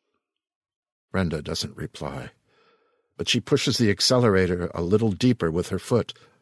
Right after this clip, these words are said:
Now the digital speedometer reads eighty. "Four.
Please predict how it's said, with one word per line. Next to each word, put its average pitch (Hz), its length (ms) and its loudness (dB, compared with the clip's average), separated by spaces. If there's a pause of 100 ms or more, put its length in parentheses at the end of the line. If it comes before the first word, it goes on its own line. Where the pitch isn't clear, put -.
(100)
Now 104 200 4
the 98 120 4
digital 104 380 2
speedometer 107 800 2
reads 107 640 0 (300)
eighty. - 460 0 (3250)
"Four. 87 560 2